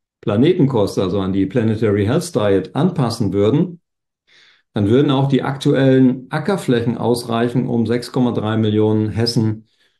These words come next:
zu versorgen. Das heißt, wir wären auf der Ebene der Selbstversorgung. Und dann würden nur noch fünfzig Prozent der Milchkühe und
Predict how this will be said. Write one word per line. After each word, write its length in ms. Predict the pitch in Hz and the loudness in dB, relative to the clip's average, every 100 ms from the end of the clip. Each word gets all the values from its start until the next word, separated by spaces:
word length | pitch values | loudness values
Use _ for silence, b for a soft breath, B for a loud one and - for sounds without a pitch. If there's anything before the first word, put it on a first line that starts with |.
| b | b
zu 160 | - 123 | -8 -4
versorgen. 540 | 113 101 113 113 87 | -2 0 0 0 -2
Das 120 | 82 82 | -6 -6
heißt, 220 | 95 - | -6 -6
wir 100 | 95 | -4
wären 360 | 95 98 98 | -2 -2 -4
auf 220 | 104 101 - | -4 -6 -6
der 180 | 101 | -4
Ebene 260 | 104 101 101 | -4 -2 -2
der 100 | 104 | 0
Selbstversorgung. 920 | 104 120 - 113 92 87 87 131 143 - _ _ _ _ _ | 2 0 0 -2 0 0 0 -2 -4 -12 _ _ _ _ _
Und 80 | - | -2
dann 180 | 107 107 | 0 4
würden 260 | 127 151 147 | 6 6 4
nur 180 | 139 | 4
noch 260 | 143 151 139 | 4 2 0
fünfzig 500 | - 196 - - 170 | 0 0 0 -6 -6
Prozent 320 | 156 143 135 | -4 0 2
der 100 | 123 | 2
Milchkühe 640 | 107 143 - 117 110 131 135 | 2 0 0 0 2 2 0
und 300 | 107 110 | -2 -4